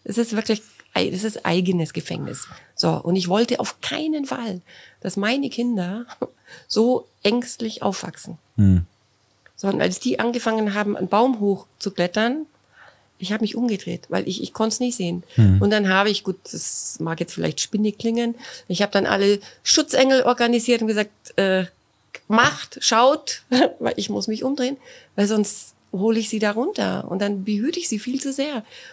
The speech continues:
Speaker 1: Und meine Mama hat irgendwann gesagt, also ich weiß überhaupt nicht, wie du zwei so sportliche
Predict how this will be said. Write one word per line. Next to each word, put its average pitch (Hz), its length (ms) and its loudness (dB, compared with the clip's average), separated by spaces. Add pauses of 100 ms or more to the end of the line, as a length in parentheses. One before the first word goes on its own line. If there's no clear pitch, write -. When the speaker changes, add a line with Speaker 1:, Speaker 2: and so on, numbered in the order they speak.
(100)
Speaker 1:
Und 196 120 0
meine 185 140 2
Mama 240 360 2
hat - 120 -2
irgendwann 285 420 -6
gesagt, 277 500 -8 (1400)
also 185 240 -2
ich 180 160 -2
weiß 165 200 0
überhaupt 160 400 0
nicht, 143 140 -4
wie 151 80 -6
du 175 160 -6 (220)
zwei 165 240 0
so 202 220 0
sportliche 185 800 0